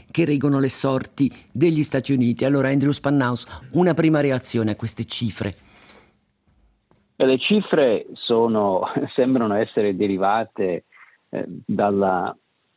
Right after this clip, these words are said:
Speaker 2: dal deficit commerciale che ha gli Stati Uniti, che ogni paese. Cioè, eh, hanno applicato una formula, perché, come diceva, si diceva prima,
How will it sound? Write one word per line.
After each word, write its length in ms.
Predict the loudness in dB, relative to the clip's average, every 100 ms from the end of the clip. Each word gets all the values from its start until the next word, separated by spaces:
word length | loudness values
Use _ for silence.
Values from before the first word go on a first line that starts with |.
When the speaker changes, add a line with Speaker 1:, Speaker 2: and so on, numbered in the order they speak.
| _
Speaker 2:
dal 300 | -6 -2 0
deficit 440 | 0 0 -2 -2
commerciale 640 | -2 0 0 0 0 2 0
che 120 | 0
ha 40 |
gli 140 | 0 0
Stati 260 | -4 -2
Uniti, 240 | 0 -2 -2
che 120 | -2
ogni 200 | -2 -2
paese. 520 | 0 0 -2 -6 -10
Cioè, 180 | 0 0
eh, 380 | 0 -4 -8 -4
hanno 240 | 0 2
applicato 400 | 2 2 0 0
una 140 | 0 0
formula, 680 | 0 0 0 -4 -4 -6 -8 _ -20 -20 -12
perché, 440 | -6 -2 0 -2 -2
come 200 | 0 0
diceva, 840 | 0 0 0 0 0 -2 -6 -10 -6
si 100 | -4
diceva 340 | 0 0 0
prima, 540 | 0 2 2 2 -2